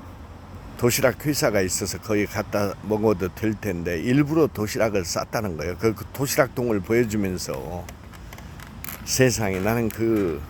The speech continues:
그냥 밖에 나가서 먹기가 하니까 그런가 보다 하고 그랬더니 아까 국수를 먹으면서 눈물을 긁으면서 얘기는 하는데 자기가 왜 도시락을 싸왔느냐 하면은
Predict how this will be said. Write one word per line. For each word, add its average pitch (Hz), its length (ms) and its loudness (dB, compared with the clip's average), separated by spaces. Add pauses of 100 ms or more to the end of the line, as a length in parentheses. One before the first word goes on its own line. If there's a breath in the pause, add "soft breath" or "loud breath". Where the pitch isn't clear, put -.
(500)
그냥 123 400 2 (1200)
밖에 120 240 4
나가서 117 360 4
먹기가 104 480 2
하니까 107 420 2
그런가 104 400 2
보다 90 500 2
하고 107 220 2
그랬더니 85 760 -2 (120)
아까 107 260 0
국수를 156 540 4
먹으면서 104 520 2
눈물을 117 540 4
긁으면서 95 640 0
얘기는 90 640 0 (180)
하는데 80 680 -2 (880 loud breath)
자기가 113 360 4
왜 113 360 6
도시락을 110 640 0
싸왔느냐 90 680 0
하면은 85 580 -4